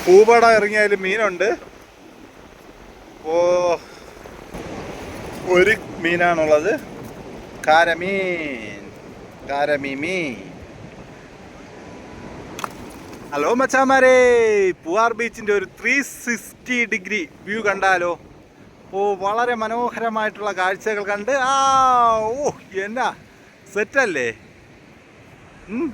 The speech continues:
ഇഷ്ടപ്പെട്ടവരൊന്ന് ലൈക്ക് ചെയ്യണം, ഒന്ന് ചാനൽ ഒന്ന് സബ്സ്ക്രൈബ് കൂടെ ചെയ്യണേ. വലവീശൽ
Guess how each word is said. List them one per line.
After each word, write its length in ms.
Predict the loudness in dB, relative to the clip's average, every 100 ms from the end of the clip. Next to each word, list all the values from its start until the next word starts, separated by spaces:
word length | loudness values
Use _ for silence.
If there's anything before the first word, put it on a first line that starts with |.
| -10 -16 -12
ഇഷ്ടപ്പെട്ടവരൊന്ന് 800 | -2 0 2 2 2 2 2 0 2
ലൈക്ക് 220 | 2 0 -2
ചെയ്യണം, 380 | -2 0 -2 -6 -14 -20 -16 -8
ഒന്ന് 160 | -4 -4 -2
ചാനൽ 280 | 2 2 2 0
ഒന്ന് 200 | 4 4 4 0 0
സബ്സ്ക്രൈബ് 760 | 2 2 -2 -2 2 2 0 -6
കൂടെ 180 | -4 -4 -2
ചെയ്യണേ. 300 | -4 -2 -4 -6 _ _ _ _ _ _ -14 -14 -14 -14 -12 -12 -12 -12 -12 -4 2
വലവീശൽ 640 | 6 8 6 4 4 4